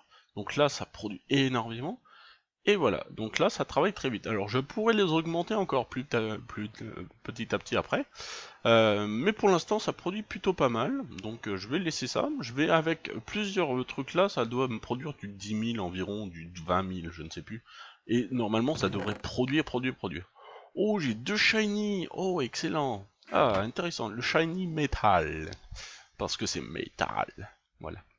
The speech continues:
On va le faire pour en faire des blocs. Des blocs d'Underium, c'est plutôt sympa. Du fait que j'en ai quatre là, alors ça, euh, je ne sais pas à quoi ça sert. Je les ai fait, c'est un peu con.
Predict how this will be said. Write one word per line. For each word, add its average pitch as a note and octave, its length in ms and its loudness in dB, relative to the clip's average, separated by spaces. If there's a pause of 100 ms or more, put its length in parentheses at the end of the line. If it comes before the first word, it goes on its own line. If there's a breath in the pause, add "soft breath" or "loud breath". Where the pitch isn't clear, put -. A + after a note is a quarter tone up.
(1000)
On G2 100 -2
va G#2 100 4
le F#2+ 60 0
faire B2+ 180 2
pour F#2 200 -2
en F2 60 -2
faire A#2 220 -2
des E2+ 100 -4
blocs. D#2+ 400 -10 (460 loud breath)
Des F2 80 -8
blocs G#2+ 240 -2
d'Underium, F#2 600 -2 (140)
c'est - 180 -6
plutôt - 300 -8
sympa. G2 480 -6 (400 loud breath)
Du C3+ 80 -8
fait - 140 -6
que C3+ 100 -2
j'en A#2 160 0
ai G#2 80 -2
quatre - 220 0
là, C#3+ 120 6
alors C3+ 280 4
ça, G3+ 540 6
euh, A#2+ 280 2
je A#2 100 -2
ne A#2+ 80 -4
sais - 140 -6
pas - 140 0
à G#3 40 -2
quoi F3 200 -2
ça D#3+ 120 0
sert. D3+ 360 0 (580 loud breath)
Je C#3+ 80 -2
les D3+ 160 4
ai C#3+ 60 4
fait, E3+ 360 4 (480 soft breath)
c'est - 120 2
un C3+ 80 6
peu C#3 160 0
con. F3 240 -2